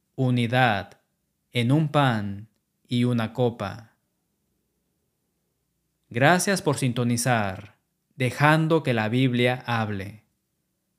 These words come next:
Oramos para que haya escuchado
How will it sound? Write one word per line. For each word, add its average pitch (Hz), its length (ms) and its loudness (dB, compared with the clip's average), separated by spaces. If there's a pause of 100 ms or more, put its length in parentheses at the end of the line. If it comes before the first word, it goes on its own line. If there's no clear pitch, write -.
(140)
Oramos 113 840 2 (400)
para 123 260 2
que 127 160 -2
haya 156 240 2
escuchado 117 880 -2